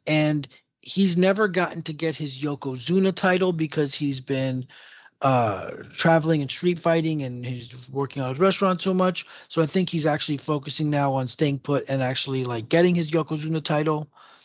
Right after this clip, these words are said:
And then Blanca's story is basically he is now an adventure guide and whatever. Who gives a fuck? They showed us how the game, the characters play,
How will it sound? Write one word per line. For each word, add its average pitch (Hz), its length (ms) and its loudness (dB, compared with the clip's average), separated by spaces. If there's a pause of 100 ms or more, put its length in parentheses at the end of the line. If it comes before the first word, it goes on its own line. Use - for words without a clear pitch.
(480)
And 147 180 6
then 143 320 4
Blanca's 165 500 2
story 160 720 2
is 147 320 0
basically 147 560 -2
he 165 200 2
is 151 140 4
now 156 220 4
an 147 100 0
adventure 175 460 0
guide 160 580 2 (640)
and 143 520 2
whatever. 135 440 -2 (1120)
Who 160 100 4
gives 139 220 0
a - 40 -10
fuck? - 440 -16 (840)
They 151 160 6
showed 185 240 6
us 214 120 4
how 220 120 4
the 214 80 2
game, 160 320 -2
the 147 100 -6
characters 135 400 -6
play, 120 500 -8